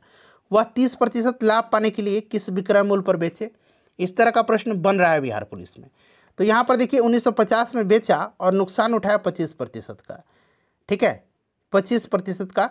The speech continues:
नुकसान उठाया था। कितना में बेच करके? उन्नीस सौ पचास रुपये में बेच करके। तो आप ईजीली इसको निकाल सकते हैं। यहाँ से आप क्या निकालेंगे? यहाँ से आप एसपी निकाल सकते हैं, ठीक है ना।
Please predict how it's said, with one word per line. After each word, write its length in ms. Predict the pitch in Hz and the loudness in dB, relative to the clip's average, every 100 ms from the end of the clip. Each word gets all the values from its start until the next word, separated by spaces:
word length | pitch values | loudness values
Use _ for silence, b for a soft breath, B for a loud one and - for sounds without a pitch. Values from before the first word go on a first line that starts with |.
| - _ | -6 _
नुकसान 440 | 160 175 - 160 131 | -8 -8 -2 -2 -2
उठाया 300 | 113 107 95 | -8 -12 -14
था। 200 | - - _ _ _ _ | -18 -20 _ _ _ _
कितना 300 | 214 214 254 | -2 2 0
में 140 | 247 190 | 2 0
बेच 180 | 165 | -2
करके? 320 | - 120 - - | -4 -10 -10 -12
उन्नीस 320 | 165 208 214 | -4 -2 0
सौ 120 | 190 233 _ _ _ | -2 -4 _ _ _
पचास 380 | 185 185 175 170 | 0 2 0 -2
रुपये 260 | 147 120 | -8 -10
में 100 | 104 | -14
बेच 160 | 95 - | -16 -20
करके। 320 | _ - _ - _ _ _ _ - | _ -20 _ -20 _ _ _ _ 0
तो 60 | |
आप 140 | 180 185 | 0 0
ईजीली 340 | 214 202 240 | -2 2 4
इसको 180 | 247 254 | 2 2
निकाल 280 | 240 226 226 | 0 2 0
सकते 240 | 220 226 240 | -2 -4 -2
हैं। 80 | |
यहाँ 220 | 226 196 208 | 0 0 0
से 120 | 240 | 0
आप 200 | 214 214 | 0 -2
क्या 140 | - 233 | 2 2
निकालेंगे? 560 | 208 151 113 110 107 - _ _ - | 2 -2 -4 -10 -14 -20 _ _ -4
यहाँ 220 | 190 214 | 0 0
से 120 | 214 | 2
आप 260 | 208 196 208 _ _ _ _ - | 2 2 -2 _ _ _ _ -2
एसपी 400 | 190 - - 254 | -2 -2 -2 0
निकाल 300 | 226 190 160 | 2 2 -2
सकते 340 | - - - | -6 -14 -18
हैं, 180 | - - _ b b b b b | -20 -20 _ b b b b b
ठीक 140 | - 202 | -4 0
है 60 | |
ना। 140 | 233 | 0